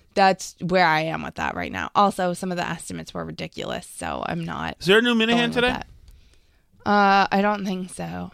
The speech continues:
Speaker 1: He might be doing trivia,
Speaker 2: Oh,
Speaker 1: I think.
Speaker 2: that's right. That's <laughs> right. Okay, here we go. Um, uh, I wanna update everybody on the, the poll, Alice.
Speaker 1: Okay.
Speaker 2: Eighty and nine votes.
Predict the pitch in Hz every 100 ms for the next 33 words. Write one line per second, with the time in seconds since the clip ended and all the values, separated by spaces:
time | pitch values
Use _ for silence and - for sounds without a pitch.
0 | _ - 196 190 208 202 196 196 - 175
1 | 190 240 240 - _ _ _ _ - 160
2 | 170 170 160 139 151 147 - 143 135 131
3 | 131 113 110 - - - _ - _ _
4 | _ _ _ _ _ - 127 - - -
5 | - _ _ _ _ _ _ _ _ _
6 | _ - - - 196 202 143 - _ _
7 | _ - 147 190 190 151 104 104 _ _
8 | 151 156 139 135 127 123 120 - 143 131
9 | 131 147 170 175 170 143 180 180 185 160
10 | 160 _ _ _ - 143 139 135 143 143
11 | 127 123 123 120 - 123 87 131 127 135
12 | 127 113 113 - 147 110 101 - - 110
13 | 123 - - 202 190 196 196 269 190 240
14 | 262 233 185 180 185 190 185 165 190 135
15 | - - -